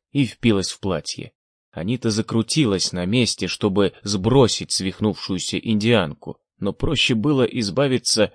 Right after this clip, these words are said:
от ввинтившегося под кожу клеща. А что Максимов? Ему только и хватило сил, чтобы отползти немного к выходу. Китаец ощерился,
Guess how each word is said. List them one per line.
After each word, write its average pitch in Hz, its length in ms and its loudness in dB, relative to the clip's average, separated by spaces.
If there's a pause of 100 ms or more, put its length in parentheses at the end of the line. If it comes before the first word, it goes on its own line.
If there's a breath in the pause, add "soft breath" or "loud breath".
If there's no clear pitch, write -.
от - 220 -2
ввинтившегося 127 840 0
под - 200 -2
кожу 104 300 -2
клеща. - 560 -6 (420)
А - 160 -6
что - 220 -6
Максимов? - 720 -2 (200)
Ему 131 320 -2
только 160 320 2
и - 160 0
хватило 139 600 2
сил, 117 340 -4
чтобы 110 560 0
отползти 123 640 2
немного 95 460 0
к - 100 -8
выходу. 85 540 -4 (420)
Китаец 110 580 -2
ощерился, 101 840 -2